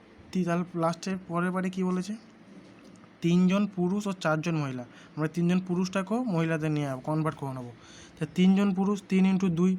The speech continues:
প-, দুই গুণ চারে ছয়, ছয় আর চারে দশ,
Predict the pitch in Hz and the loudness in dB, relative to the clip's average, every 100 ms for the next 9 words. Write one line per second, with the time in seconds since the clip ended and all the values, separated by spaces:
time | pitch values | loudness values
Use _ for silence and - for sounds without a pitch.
0 | 180 170 165 185 185 180 180 175 175 175 | -4 -6 0 4 4 4 0 -4 -4 -2
1 | 175 175 - 170 180 175 170 175 165 170 | -4 -4 -2 0 0 -4 -4 -4 0 0
2 | 175 | 0